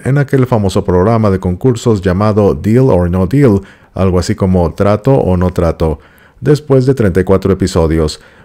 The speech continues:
porque, según mencionó, fue objetivada, es decir, tratada como si fuera un objeto y obligada a broncearse con spray y usar un sostén o brasier con relleno, lo cual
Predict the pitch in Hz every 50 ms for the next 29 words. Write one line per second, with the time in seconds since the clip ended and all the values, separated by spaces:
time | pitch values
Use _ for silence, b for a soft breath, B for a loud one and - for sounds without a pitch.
0 | b b - - 143 139 - 139 139 131 - - 120 107 117 113 110 110 101 92
1 | - 107 101 113 131 135 135 127 - - 110 113 - - 107 95 90 - - 101
2 | 90 - 95 95 95 123 135 123 95 85 80 - - - 87 87 110 107 - 151
3 | 147 147 147 - 156 135 - 113 107 101 107 95 - 98 92 90 85 - 95 82
4 | 92 92 92 92 90 87 82 - - - - 98 80 - 87 85 80 - - 107
5 | 117 147 147 147 147 131 123 127 120 123 113 101 95 92 90 87 82 78 - 110
6 | 104 98 - 95 - 87 85 82 - - 135 135 131 127 135 127 B B B B
7 | B B - - 123 135 123 - - 123 120 - - - - 117 113 104 - -
8 | 95 87 - - 113 107 113 131 139 107 101 90 85 87 82 82 85 - - 107
9 | 107 120 135 131 - - 117 120 131 123 123 117 104 90 85 82 82 82 82 85
10 | B B B B _ _ _ _ _ _ _ - 123 151 151 - 147 147 147 156
11 | -